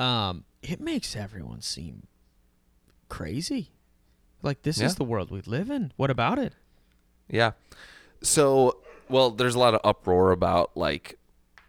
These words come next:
Speaker 2: you know, people or media giving it bad, bad, uh, what do they call those?
Speaker 1: Reviews?
Speaker 2: Ratings.
Speaker 1: Oh, yeah.
Speaker 2: Reviews. And, um,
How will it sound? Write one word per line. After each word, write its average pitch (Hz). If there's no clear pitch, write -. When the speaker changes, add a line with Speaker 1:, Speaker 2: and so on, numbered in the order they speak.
Speaker 2:
you 90
know, 73
people 107
or 98
media 110
giving 101
it 98
bad, 95
bad, 98
uh, 65
what 92
do 90
they 87
call 85
those? 82
Speaker 1:
Reviews? 117
Speaker 2:
Ratings. 104
Speaker 1:
Oh, 98
yeah. 107
Speaker 2:
Reviews. 104
And, 95
um, 85